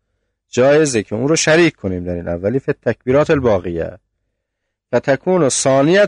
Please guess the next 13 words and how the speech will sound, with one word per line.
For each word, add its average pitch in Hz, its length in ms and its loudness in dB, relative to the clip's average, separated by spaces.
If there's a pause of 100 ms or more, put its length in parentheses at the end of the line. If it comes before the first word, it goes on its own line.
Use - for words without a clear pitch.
الاولی 190 360 2
اولی 185 380 4
ثانیه، 95 720 -4 (920)
دومی 151 600 2
اولی 208 520 4
می‌شه 185 200 0
اولی 175 440 4
دومی، 95 880 -2 (720)
و 120 100 2
ثالثة 147 680 2
الاولی 160 380 2
ثانیة 180 360 2
الثانیه، 113 840 -2